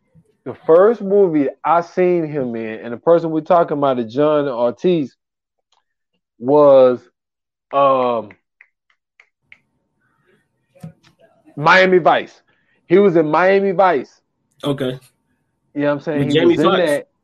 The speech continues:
Speaker 1: with
Speaker 2: And,
Speaker 1: Jamie
Speaker 2: uh,
Speaker 1: Foxx and,
Speaker 2: Colin
Speaker 1: um,
Speaker 2: Farrell?
Speaker 1: Colin Farrell. He was
Speaker 2: Okay.
Speaker 1: in that. Then he was in Fast Five. He played Braga. He was in
Speaker 2: Uh,
Speaker 1: Fast
Speaker 2: oh,
Speaker 1: Five.
Speaker 2: right,
Speaker 1: Yeah, you
Speaker 2: right,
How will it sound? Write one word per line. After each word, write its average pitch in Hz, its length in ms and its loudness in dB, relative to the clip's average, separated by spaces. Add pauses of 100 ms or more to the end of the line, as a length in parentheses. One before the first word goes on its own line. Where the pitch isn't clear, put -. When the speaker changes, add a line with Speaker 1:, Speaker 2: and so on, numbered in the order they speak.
(120)
Speaker 1:
with 139 120 -2
Speaker 2:
And, 143 80 -2
Speaker 1:
Jamie 160 320 2
Speaker 2:
uh, 143 40 -2
Speaker 1:
Foxx 170 300 -2
and, 170 140 -2
Speaker 2:
Colin 160 220 -4
Speaker 1:
um, 160 40 -4
Speaker 2:
Farrell? 180 300 -4
Speaker 1:
Colin 180 320 0
Farrell. 165 380 0 (300)
He 143 120 0
was 170 160 2
Speaker 2:
Okay. 165 100 0
Speaker 1:
in 170 80 -2
that. 180 280 0 (260)
Then 180 280 2
he 196 80 2
was 170 180 -2
in 143 140 -2
Fast 160 440 0
Five. 151 420 0 (120)
He 123 80 -10
played 139 320 -4
Braga. 143 460 0 (640)
He - 80 -6
was 120 100 -4
in 110 160 -6
Speaker 2:
Uh, - 20 -16
Speaker 1:
Fast 139 200 0
Speaker 2:
oh, 165 240 2
Speaker 1:
Five. 156 240 0
Speaker 2:
right, 143 100 0
Speaker 1:
Yeah, 135 100 2
you 135 220 -2
Speaker 2:
right, 127 120 -6